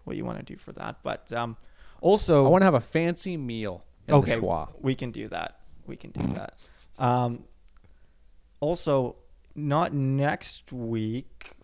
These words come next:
Speaker 1: but the following week, it's my birthday. So I wanna do my birthday episode 'cause you gotta pick,
Speaker 2: True.
Speaker 1: so
Speaker 2: Right, right, right, right, right. Okay, okay.
Speaker 1: I, I wanna pick. I wanna pick a song. So. <laughs>
Speaker 2: It's gonna be a song, right? For sure.
Speaker 1: Oh, well, I think it's only fair.
Speaker 2: You can
Speaker 1: Like,
Speaker 2: pick whatever you
Speaker 1: did,
Speaker 2: want.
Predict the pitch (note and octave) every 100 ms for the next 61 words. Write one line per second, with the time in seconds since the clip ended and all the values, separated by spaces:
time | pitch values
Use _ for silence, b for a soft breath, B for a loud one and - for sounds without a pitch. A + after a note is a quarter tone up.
0 | - B2+ - A2 - C3+ D3+ C#3+ B2+ A2+
1 | A2 G#2 A#2+ - B2 A#2+ C3 A#2+ B2 -
2 | - - C#3 - B2 A#2 A#2+ C3+ B2+ A2+
3 | G#2+ B2 C3 B2 C#3 - G#2+ - - -
4 | B1+ - - - B2+ C3 A#2 - B2 A#2+
5 | D3 B2 F#2+ A2 D3 C3 C3 C3 B2+ C3
6 | D#2+ F#2 B2 B2+ G2 - B2 B2 - -
7 | A#2+ A#2+ G2+ - A#2 - - - B2+ B2+
8 | A2+ A2 - - - - - _ _ _
9 | _ - - G#2 D#2 _ - - - -
10 | - - - - - - - - b b
11 | b C#3 D#3 C#3 B2+ C3 A#2 F2+ F2+ A#2
12 | B2 A2 C3+ A#3+ - _ _ - - _
13 | - D3+ C#3+ D3 E3+ - - - B2 A#2+
14 | G#2+ A#2+ C#3+ F#3+ - C#3+ C3+ D3+ A#2+ E3
15 | C#3+